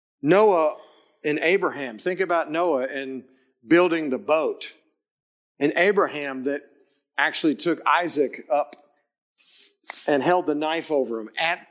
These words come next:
the command of the Lord. Both things that are completely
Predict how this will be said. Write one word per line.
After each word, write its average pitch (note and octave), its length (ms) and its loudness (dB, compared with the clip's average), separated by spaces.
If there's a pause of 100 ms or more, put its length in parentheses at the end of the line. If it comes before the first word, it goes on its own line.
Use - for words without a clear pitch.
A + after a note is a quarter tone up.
(160)
the D3+ 100 -2
command D3 500 -6
of C3 120 -2
the B2+ 60 -6
Lord. B2 420 -6 (1800)
Both A3 420 2
things D#3 480 -2
that D3+ 240 -2
are C#3 200 0
completely C#3+ 800 -4